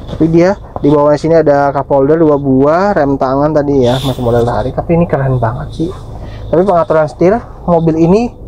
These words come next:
bisa, bisa diatur ya, tilt ya,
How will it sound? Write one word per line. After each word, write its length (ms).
bisa, 320
bisa 160
diatur 400
ya, 160
tilt 240
ya, 240